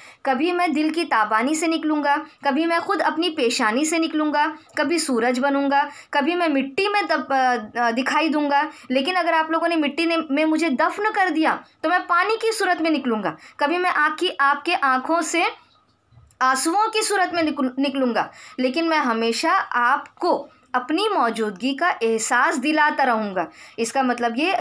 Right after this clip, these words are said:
कि अगर मैं नहीं भी रहूँ तब भी मेरी नज़में, मेरी गज़लें हमेशा आपको कुछ ना कुछ काम करने के लिए मुतहर्रिक करती रहेंगी।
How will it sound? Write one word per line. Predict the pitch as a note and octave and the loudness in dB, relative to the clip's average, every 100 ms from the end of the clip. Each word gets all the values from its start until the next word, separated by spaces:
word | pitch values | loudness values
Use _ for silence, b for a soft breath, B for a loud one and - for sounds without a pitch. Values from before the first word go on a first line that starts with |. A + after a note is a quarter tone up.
| - | -2
कि | C#4+ | 0
अगर | B3+ C#4+ | 2 0
मैं | D#4+ F#4+ | 0 0
नहीं | F4+ E4+ D4+ G#4+ | 0 0 2 0
भी | G4 G4 | 0 2
रहूँ | F4 C4+ - B B _ | 2 0 -2 B B _
तब | E4 | 0
भी | D4+ F#4 | 2 0
मेरी | D#4 C#4 D4 | 2 0 0
नज़में, | C#4+ A#3+ B3 C#4+ D#4+ | 0 0 0 0 2
मेरी | C4 A#3+ | 2 0
गज़लें | A#3+ A3 G#3 C#4+ | 0 -2 -2 -2
हमेशा | D#4+ D4+ F#4+ G#4 - F#4 | 0 0 0 -2 -2 -2
आपको | - C4 B3+ D#4+ G4+ - B - | 2 0 0 -2 -2 -2 B -4
कुछ | G#4 G#4+ | -4 -2
ना | G4 | -2
कुछ | F#4 F#4 - | -2 -4 -2
काम | C#4+ B3+ C4+ | 0 0 0
करने | C4 A3+ A3 | 0 0 -2
के | A3 A#3 | -2 -4
लिए | A3+ F4 | -2 -2
मुतहर्रिक | D#4+ A#3 G#3 G3+ G#3 G4+ B B - | -2 -2 -2 -2 -2 -4 B B -4
करती | C4+ B3 A#3+ | -2 -2 -2
रहेंगी। | A3 G3+ F3+ D#3+ | -4 -4 -8 -12